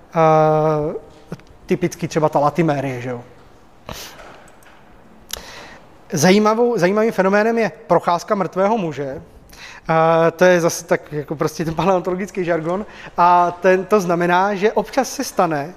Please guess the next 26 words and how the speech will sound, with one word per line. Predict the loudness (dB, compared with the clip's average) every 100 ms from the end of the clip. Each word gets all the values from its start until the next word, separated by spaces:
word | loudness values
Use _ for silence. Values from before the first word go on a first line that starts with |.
| -14 -6
že | 0 0
nějaký | 2 0 0 -2
zástupce | 0 0 -2 -8 -8
třeba | -4 -2 0
i | 2
velice | 0 -2 -6
úspěšného | -8 -8 -8 -6 -8 -2
taxonu | -2 -2 -4 -4 -4
přežije | -2 0 2 0
to | 0
hromadné | -2 -2 -2 -4
vymírání. | -2 -2 -4 -4 -8 -14 -18 -20 -18 -18 -12
Třeba | -6 2 4 4
jeden | 2 0 -2
trilobit, | 0 2 2 -2 0
jo, | 0
přežije | 0 -6 -2 -2 -2
prostě | -4 -4 -2
vymření | -2 -6 -8
všech | -10 -12
ostatních. | -8 -8 -8 -14 -16 -20 -20 -20 -20 -2 0
Ale | 2
už | 0 -4
jakoby | -2 -2 -4
není | -2 -2 -4
schopnej | -8 -6 -4 -2 -2 0 -2